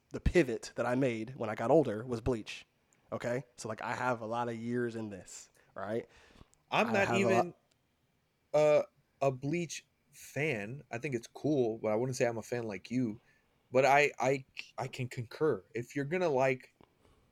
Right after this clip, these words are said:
Speaker 2: one show, like, all the shit that they're saying, they should apply to the shonen that they like as well. And you can, you can
Speaker 1: Exactly.
Speaker 2: criticize shows that you like. Like,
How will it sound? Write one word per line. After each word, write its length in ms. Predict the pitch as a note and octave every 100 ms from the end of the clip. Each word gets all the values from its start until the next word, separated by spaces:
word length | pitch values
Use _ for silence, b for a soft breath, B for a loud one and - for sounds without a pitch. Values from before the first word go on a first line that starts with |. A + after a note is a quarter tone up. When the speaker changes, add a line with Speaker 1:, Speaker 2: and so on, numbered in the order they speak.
| _ _ _ _ -
Speaker 2:
one 300 | A2+ D3 E3
show, 320 | D3 - - -
like, 260 | C#3+ C#3+ - _ _ _ _ _ _ _ _ _ _ _
all 140 | -
the 80 | G#3
shit 200 | G#3+ A3+
that 100 | G#3 D#3+
they're 100 | C3+
saying, 320 | - F3+ D#3
they 80 | C3
should 180 | B2+ C#3+
apply 420 | C3 - C#3+ D3
to 100 | C3 A2+
the 60 |
shonen 380 | - - C3 B2+
that 120 | A#2
they 120 | - G2+
like 380 | F#2+ A#2 F2+ D#2
as 120 | F2+
well. 320 | G2 G#2+ - - _ _ _ _ _ _ _ _
And 100 | C#3
you 120 | D#3+ G3+
can, 120 | B3+
you 60 | G3
can 120 | F3
Speaker 1:
Exactly. 260 | A3 B3+ G3+
Speaker 2:
criticize 500 | A#3 D4+ - E3+ C#3+
shows 460 | - - F#3+ G3 C#3
that 180 | D3+
you 140 | B2 A#2+
like. 320 | D#3 B2+ B2
Like, 240 | - A#2+